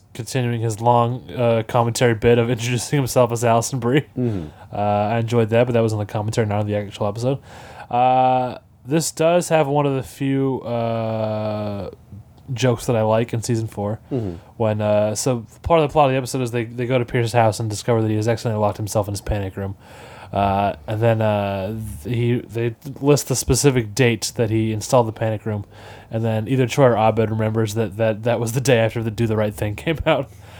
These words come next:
Speaker 1: which, that's really funny to me, <laughs> that Pier-, that Do the Right Thing came out in theaters, and Pierce was like, "Oh shit, I need a panic <laughs> room."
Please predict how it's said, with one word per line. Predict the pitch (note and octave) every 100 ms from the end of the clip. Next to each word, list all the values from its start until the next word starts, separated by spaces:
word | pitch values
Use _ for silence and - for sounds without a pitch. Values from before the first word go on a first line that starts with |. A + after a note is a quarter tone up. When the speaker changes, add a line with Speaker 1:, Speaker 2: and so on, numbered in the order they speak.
| - -
Speaker 1:
which, | D3+
that's | - F#3+ -
really | E3+ D#3
funny | - C3+
to | B2
me, | C3
<laughs> | C3+ -
that | F3 C3+
Pier-, | E3 E3+ E3
that | D3+ C3+
Do | E3+
the | F#3
Right | F3+
Thing | D#3+ D3+
came | - E3
out | D3
in | C3
theaters, | C3+ B2+ B2+ B2+ - - -
and | C3 B2+
Pierce | D3 C#3
was | B2
like, | B2 A#2
"Oh | A#2+
shit, | G#2+ - - C3+
I | B2 B2
need | B2+
a |
panic | A2+ B2+ A2+ A2+ E3+
<laughs> |
room." | D#3 F3